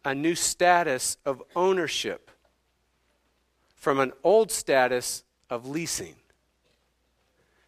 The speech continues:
To be credited and accounted is that you are conferred a new status of righteousness. And here's the catch.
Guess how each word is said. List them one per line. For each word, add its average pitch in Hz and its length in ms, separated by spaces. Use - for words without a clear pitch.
To - 80
be 156 140
credited 220 800
and 147 120
accounted 135 920
is 135 140
that 160 120
you 202 200
are 170 220
conferred 202 880
a 156 120
new 202 340
status 214 1000
of 131 380
righteousness. - 1000
And 120 100
here's 202 280
the 185 80
catch. - 640